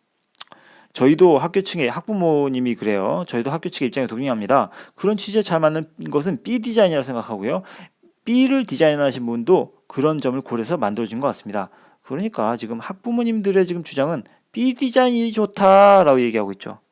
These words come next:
서로 지금 여기서 의견이 합치되지 않는 부분입니다. 그죠? 자, 그 다음에 "그런데 학생,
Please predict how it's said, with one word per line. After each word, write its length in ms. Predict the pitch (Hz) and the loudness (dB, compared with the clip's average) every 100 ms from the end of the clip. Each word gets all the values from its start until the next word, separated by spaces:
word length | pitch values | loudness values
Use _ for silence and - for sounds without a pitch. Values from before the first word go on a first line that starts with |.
| _ _ | _ _
서로 320 | - 160 175 | -4 0 0
지금 240 | 156 147 | -2 -4
여기서 400 | 120 113 175 185 - _ _ _ - | -4 2 2 2 0 _ _ _ -4
의견이 480 | 156 160 113 120 160 _ - | 2 2 2 -4 -8 _ -10
합치되지 500 | - 208 - 196 170 | -6 -4 0 2 2
않는 260 | 110 123 | 0 -2
부분입니다. 400 | 110 107 95 90 | -4 -6 -6 -10
그죠? 280 | 92 92 131 - _ _ _ _ _ _ - - | -12 -12 -14 -16 _ _ _ _ _ _ -20 -10
자, 280 | - 180 135 | 2 6 6
그 60 | 110 | 6
다음에 540 | 151 131 117 104 92 92 _ _ _ _ _ _ _ _ - - - - - | 4 4 2 -2 -6 -12 _ _ _ _ _ _ _ _ -12 -12 -14 -20 -8
"그런데 440 | 139 139 117 117 | -2 0 2 4
학생, 420 | 135 147 190 175 | 2 2 -4 -6